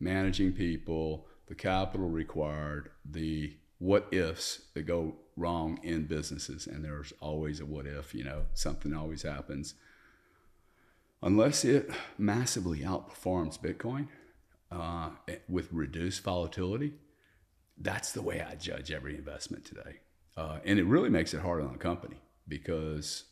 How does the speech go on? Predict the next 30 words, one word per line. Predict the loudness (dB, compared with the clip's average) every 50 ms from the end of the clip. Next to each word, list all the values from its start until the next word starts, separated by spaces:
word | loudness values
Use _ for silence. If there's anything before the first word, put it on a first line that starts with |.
| _ _ -6
uh, | -4
especially | -4 -2 2 2 2 2 4 4 4 4 4 2 -2 -6 -8
depending | -4 0 2 2 2 4
on | 2 2
your | 0 0
thesis | 2 4 4 4 4 2 -2 -4 -4 -4 -8 -10 -14 _ _ _ _ _ _ _ -4
for | -2 0 0
what | 0 0 0 -2 -2 -4 -8 -16 _ _ _ _ -10 -2
B | 0 0 0 0
T | 0 -2 -2 -2
C | -2 -2 -2 0 0
may | 0 -2 -4 -6 -4
be | -4 -4 -4
worth | -4 -6 -8 -10 -10 -10 -10
in, | -10 -8 -8 -8 -8 -8 -8 -8
you | -6 -6
know, | -4 -6
about | -6 -8 -10 -12 -12 -12 -14 -8
twenty | -6 -4 -4 -4 -6
thirty, | -8 -8 -8 -8 -8 -10 -10
which | -10 -10 -10 -10
is | -12 -12
kind | -12 -10 -8 -8 -8 -8
of | -8 -10
the | -10
way | -10
I | -10 -12 -12 -14
look | -14 -14 -16
at | -18 -16 -18 -16 -16
things. | -14 -14 -14 -16 -18